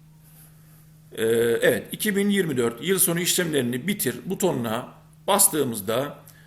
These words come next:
artık T K Y S ile ilgili olarak iki bin yirmi dört yıl sonu işlemlerini bitirmiş oluyoruz. Ben bastım ve benim için şu anda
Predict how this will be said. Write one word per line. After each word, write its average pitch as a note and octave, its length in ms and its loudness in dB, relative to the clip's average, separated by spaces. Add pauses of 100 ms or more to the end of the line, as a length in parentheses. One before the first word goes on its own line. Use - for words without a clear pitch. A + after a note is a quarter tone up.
(160)
artık C#3+ 440 -2
T E3+ 140 -2
K D3 140 0
Y B2 120 2
S C#3+ 160 0
ile A#2 120 -2
ilgili A2 240 -4
olarak A2 400 -4
iki C3 180 -8
bin C#3 100 -4
yirmi B2+ 260 -4
dört A2 220 -4
yıl C#3 100 -6
sonu B2 200 -4
işlemlerini A#2+ 720 -6 (380)
bitirmiş C#3+ 580 -8 (100)
oluyoruz. B2+ 520 -2
Ben E3+ 260 -4 (600)
bastım B2 600 -6
ve A#2+ 260 -4 (1600)
benim - 200 -10
için - 200 -12
şu B2 200 -8
anda G#2+ 280 -8